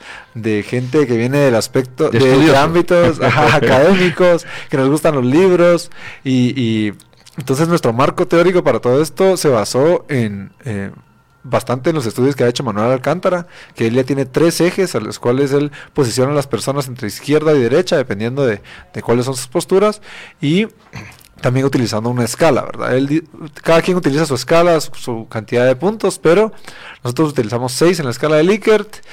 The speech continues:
Speaker 1: utilizando el marco teórico que él ya nos, nos dio. Entonces así ya nos paramos en la, en los hombros de gigantes, por decirlo así, y ya no tenemos que redefinir nosotros cómo es que identificamos las posturas de los partidos. Entonces,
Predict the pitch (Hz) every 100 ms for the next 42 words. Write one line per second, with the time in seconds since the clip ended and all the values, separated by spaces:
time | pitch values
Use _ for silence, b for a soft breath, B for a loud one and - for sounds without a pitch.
0 | B B - 123 110 117 120 117 117 131
1 | 131 127 123 117 135 135 151 143 107 101
2 | 110 117 110 104 - - 113 101 - 120
3 | 104 - _ - 127 127 123 143 151 147
4 | 117 117 143 143 120 98 - 131 107 -
5 | 131 147 139 120 - 104 127 131 123 -
6 | 98 90 113 110 - 123 B B - 123
7 | 117 120 120 - 131 123 B B - 139
8 | 131 131 123 107 127 117 123 127 - 127
9 | 127 127 120 110 98 104 110 120 113 95
10 | 104 - 110 107 98 95 - - 139 117
11 | - B B B - 151 175 160